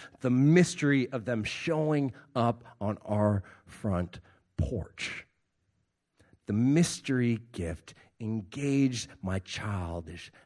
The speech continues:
imagination. It helped me wonder. This week I had an experience that engaged a similar wonder. We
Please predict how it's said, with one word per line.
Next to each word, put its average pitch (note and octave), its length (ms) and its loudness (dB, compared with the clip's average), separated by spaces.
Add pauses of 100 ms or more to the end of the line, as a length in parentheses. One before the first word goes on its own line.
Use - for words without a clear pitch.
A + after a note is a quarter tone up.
imagination. E2 960 -8 (1300)
It - 120 -16
helped A2+ 420 -2
me E2 380 -2 (500)
wonder. F#2 840 -2 (3500)
This G2 180 -4
week F2+ 180 -4
I D#2+ 120 -6
had E2 160 -4
an D#2+ 100 0
experience E2 520 -4
that D2+ 200 -6
engaged F2 560 -8
a F#2+ 60 -14
similar G2 560 -2 (260)
wonder. D2 560 -8 (720)
We A2 420 -2